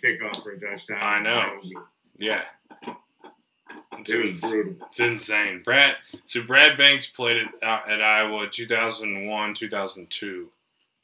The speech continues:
Speaker 2: Um,
Speaker 1: So it must have been two thousand two that we went down. I don't know, it was over twenty years ago.
Speaker 2: Yeah, 'cause two, <laughs> so two thousand one, he was, uh,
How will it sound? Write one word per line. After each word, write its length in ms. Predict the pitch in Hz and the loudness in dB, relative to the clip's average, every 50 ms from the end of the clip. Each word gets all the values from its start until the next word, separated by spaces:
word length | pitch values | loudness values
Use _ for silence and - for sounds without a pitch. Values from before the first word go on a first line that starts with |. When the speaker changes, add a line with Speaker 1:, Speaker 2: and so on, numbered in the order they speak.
| _ _ _ _ _ _ _ _ _ - - - - _ _ _ _ _ _ _ _ _ _ - | _ _ _ _ _ _ _ _ _ -12 -12 -12 -12 _ _ _ _ _ _ _ _ _ _ -10
Speaker 2:
Um, 920 | 92 95 95 95 95 92 92 92 92 90 90 90 90 90 90 90 90 87 - _ _ - - _ _ _ _ _ _ _ _ _ _ - - - _ | -8 -6 -4 -4 -4 -6 -6 -8 -8 -8 -8 -8 -8 -10 -12 -14 -16 -18 -20 _ _ -20 -20 _ _ _ _ _ _ _ _ _ _ -20 -20 -20 _
Speaker 1:
So 140 | _ - 110 | _ -6 -4
it 60 | 113 | -2
must 180 | 131 135 131 131 | -2 -2 0 0
have 40 | 139 | 0
been 80 | 143 - | 0 2
two 140 | 135 131 | 0 2
thousand 340 | 127 131 127 120 101 - 90 - | 4 4 4 2 0 -4 -8 -4
two 260 | - 117 110 107 98 87 | -2 0 0 0 -2 -4
that 100 | - 92 | -10 -14
we 60 | 92 | -16
went 260 | 95 - - - 90 | -18 -18 -20 -18 -14
down. 100 | 87 90 90 - - - - - - _ _ - _ _ _ | -14 -14 -14 -14 -16 -20 -20 -20 -20 _ _ -20 _ _ _
I 240 | - - - 110 107 | -10 -10 -10 -10 -10
don't 240 | 95 90 82 82 90 | -12 -12 -12 -12 -10
know, 80 | 190 196 - | -10 -10 -10
it 100 | 90 92 | -12 -12
was 120 | 92 92 95 | -12 -12 -12
over 200 | 101 175 - 85 - - - 104 | -12 -12 -14 -14 -14 -16 -14 -12
twenty 180 | 101 107 110 | -8 -6 -6
years 260 | 101 95 92 92 95 107 | -4 -6 -6 -8 -8 -8
ago. 180 | 107 104 107 110 117 131 - - - - _ - - _ _ _ _ _ _ _ | -8 -8 -8 -12 -14 -16 -16 -18 -18 -16 _ -20 -20 _ _ _ _ _ _ _
Speaker 2:
Yeah, 360 | - 127 131 127 120 110 107 107 | -2 6 10 10 10 10 8 6
'cause 320 | - 123 120 110 - - | 2 2 2 2 0 -4
two, 200 | - - 131 127 | -4 -4 -4 -4
<laughs> 1700 | 123 - - - 143 135 127 139 135 - - - - - _ - - 127 127 127 117 107 104 104 - - 156 - - 180 185 160 135 - - - - - - - _ | -4 -6 -6 -6 -6 -4 -2 -2 -2 -2 -4 -10 -16 -18 _ -16 -10 -6 -4 -2 -2 -2 -2 -4 -4 -4 -6 4 10 10 10 10 10 6 -2 -10 -14 -14 -16 -18 _
so 300 | - - - 151 143 131 120 | -6 2 6 6 6 6 6
two 200 | - 143 156 151 | 2 0 -2 2
thousand 500 | 139 151 147 143 139 127 120 113 117 120 | 4 4 6 6 4 2 0 -4 -6 -4
one, 440 | 131 143 143 135 123 120 113 113 113 - _ _ _ _ - - | 0 2 4 6 6 6 4 0 -4 -10 _ _ _ _ -4 0
he 140 | 127 135 | 2 4
was, 320 | 139 135 131 123 120 - 120 | 4 4 2 0 0 0 0
uh, 200 | 117 113 110 | 2 2 2